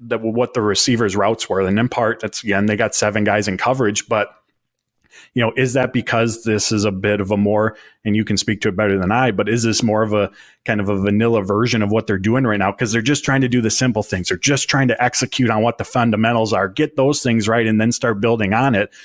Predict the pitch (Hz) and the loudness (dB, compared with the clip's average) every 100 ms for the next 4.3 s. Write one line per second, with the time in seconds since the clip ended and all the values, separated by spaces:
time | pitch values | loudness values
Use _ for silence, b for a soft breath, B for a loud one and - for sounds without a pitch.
0 | B B B 127 127 131 135 120 - 127 | B B B 0 0 0 0 0 0 0
1 | 113 95 127 139 113 107 123 104 - 107 | 0 0 2 0 -2 0 0 0 0 0
2 | 107 104 - 113 107 113 107 98 104 131 | 0 -2 -2 -2 0 0 0 0 2 2
3 | 123 104 - b b b - 147 127 110 | 2 0 -4 b b b 0 2 2 0
4 | 113 147 214 | 0 0 0